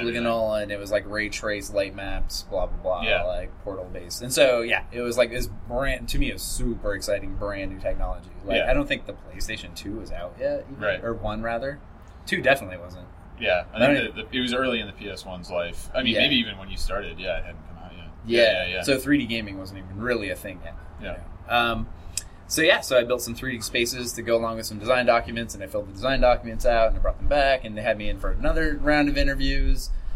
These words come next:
Speaker 2: and yeah, I got the job. I don't know, I don't know internally how hotly it was debated whether I was a good member of the team, but I do,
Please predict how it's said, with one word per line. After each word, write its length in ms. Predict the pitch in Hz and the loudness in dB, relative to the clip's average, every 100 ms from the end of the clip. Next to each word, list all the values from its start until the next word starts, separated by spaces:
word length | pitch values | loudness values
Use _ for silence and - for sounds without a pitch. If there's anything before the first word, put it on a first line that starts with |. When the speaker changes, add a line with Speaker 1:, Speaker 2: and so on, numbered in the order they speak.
| - - | 2 4
Speaker 2:
and 340 | 123 123 120 123 | 6 6 6 4
yeah, 120 | - | 4
I 60 | |
got 200 | 143 147 | 4 2
the 60 | 127 | -2
job. 320 | 120 143 139 | 2 4 6
I 80 | 120 | 6
don't 120 | 135 | 6
know, 260 | 135 123 117 | 4 2 2
I 100 | 120 | 4
don't 100 | 131 | 6
know 120 | 135 | 4
internally 440 | 120 - 127 120 113 | 2 -2 -2 0 2
how 180 | 110 | 2
hotly 300 | 104 117 113 | 4 4 4
it 20 | 107 | -2
was 100 | 104 | -4
debated 320 | 104 110 104 | -4 -4 0
whether 220 | 104 104 | 2 4
I 20 | |
was 100 | 101 | 2
a 20 | 104 | -2
good 120 | 110 | -4
member 220 | 107 107 | -4 -4
of 80 | 101 | -6
the 60 | |
team, 240 | - 175 139 | -2 2 8
but 100 | - | 8
I 40 | |
do, 340 | - 156 180 | 8 4 2